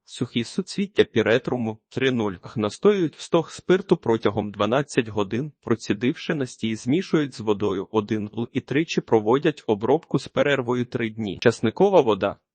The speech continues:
Часник один п'ять нуль подрібнюють, заливають водою один л і залишають на п'ять днів, процідивши, доливають воду два нуль мл. Рідке мило. Проводять три оприскування між обробками. Тижневий термін очікування.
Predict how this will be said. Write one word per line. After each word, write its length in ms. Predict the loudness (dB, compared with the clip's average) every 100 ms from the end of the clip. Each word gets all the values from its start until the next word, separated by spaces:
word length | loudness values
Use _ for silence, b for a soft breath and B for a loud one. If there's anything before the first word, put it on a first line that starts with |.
| _
Часник 500 | 0 0 2 -2 0 -2
один 340 | 0 0 -2
п'ять 360 | 0 0 2 0
нуль 180 | -2 -4 -14 -2
подрібнюють, 800 | 0 0 -2 -2 -4 -6 -10 -18 -6
заливають 640 | 0 2 4 4 2 0
водою 480 | -2 0 0 -2 -2
один 380 | -2 -2 -6 -8 _ -6
л 140 | -4 -2
і 80 | 0
залишають 680 | 0 0 0 0 0 0
на 80 | -4
п'ять 380 | 0 2 2 0
днів, 220 | -4 -4 -6 -2
процідивши, 720 | -2 0 -4 -2 -4 -4 -6
доливають 520 | -2 0 4 4 2
воду 340 | 0 0 0 -2
два 260 | 2 4
нуль 180 | 2 -2 -6
мл. 280 | -6 -6 -6 _ -6
Рідке 400 | -4 0 4 4
мило. 360 | 4 2 0 -6 _ _
Проводять 540 | 2 4 4 2 0
три 160 | 0 -2
оприскування 880 | 0 -2 0 -2 -2 -2 0 -2 -4 -4
між 240 | -4 -4
обробками. 640 | -2 0 0 0 -2 -2 -6 _ _ _ -2
Тижневий 540 | -2 2 2 4 0
термін 480 | 2 2 2 -4 -4
очікування. 840 | -6 -4 -6 -6 -6 -8 -8 -10